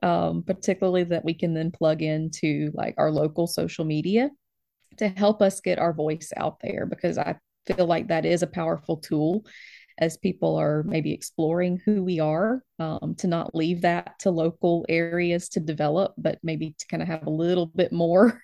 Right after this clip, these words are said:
<laughs> um, video content and just other things that we can share and really get the word out there. Um, and I love that we've kind of developed these opportunities to speak online, um, to connect people across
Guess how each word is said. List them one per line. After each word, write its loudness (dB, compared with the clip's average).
<laughs> 2
um, 2
video 4
content 0
and 0
just -6
other 4
things 0
that 0
we 0
can -4
share 0
and 0
really 0
get -2
the 0
word 0
out -6
there. 0
Um, -2
and 4
I 2
love 0
that 0
we've -2
kind 2
of -2
developed 2
these -2
opportunities -4
to -4
speak -2
online, -2
um, -2
to -10
connect -2
people -2
across -4